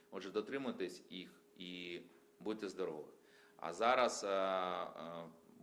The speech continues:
буде, е, мій заступник Ігор Іващенко, буде розповідати, м, е, багато цікавого, тому пропоную вам його послухати. Особливо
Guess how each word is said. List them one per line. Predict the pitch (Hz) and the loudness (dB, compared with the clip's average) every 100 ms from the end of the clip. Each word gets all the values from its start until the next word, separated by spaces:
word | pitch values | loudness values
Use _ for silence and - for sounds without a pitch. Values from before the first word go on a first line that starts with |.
| 85 | -14
буде, | 90 87 82 - | -6 -4 -4 -6
е, | 85 82 82 82 | -8 -6 -8 -8
мій | 92 | -8
заступник | 87 87 - 123 98 101 | -6 -6 -4 -6 -6 -6
Ігор | 85 82 | -4 -2
Іващенко, | 95 117 - 90 82 78 | 0 -2 -2 -8 -8 -10
буде | - - | -10 -10
розповідати, | 82 - 87 85 85 - - - - - - - | -10 -8 -6 -4 -6 -8 -14 -20 -20 -20 -20 -20
м, | 80 80 | -14 -10
е, | 80 78 78 78 78 | -8 -10 -10 -12 -10
багато | 90 92 - | -4 -4 -4
цікавого, | - - 117 120 90 80 - | -10 -2 2 2 0 -4 -6
тому | 85 90 | -12 -12
пропоную | - 82 - 90 85 | -10 -10 -10 -10 -8
вам | 80 82 | -8 -8
його | 80 78 | -8 -12
послухати. | - - 117 101 - | -14 -10 -4 -4 -4
Особливо | - 95 107 95 85 | -10 -4 -2 -2 -4